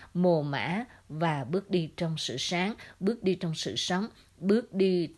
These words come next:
trong sự phước hạnh của Ngài. Chúng con cảm ơn Đức Chúa Giêsu.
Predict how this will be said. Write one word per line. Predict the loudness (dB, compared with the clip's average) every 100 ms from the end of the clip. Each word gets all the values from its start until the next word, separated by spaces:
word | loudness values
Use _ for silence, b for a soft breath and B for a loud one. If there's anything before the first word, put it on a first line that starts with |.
| _ -2
trong | 0 0
sự | -2 -4 -4 -6 -12 b b _ _ _ _ _ _
phước | -4 -4 -2
hạnh | -6 -6 -8
của | -6
Ngài. | -4 -4 -4 -6
Chúng | -8 -6
con | -6 -8
cảm | -10 -10 -6
ơn | -6 -6
Đức | -8
Chúa | -6
Giêsu. | -4 -4 -4 -6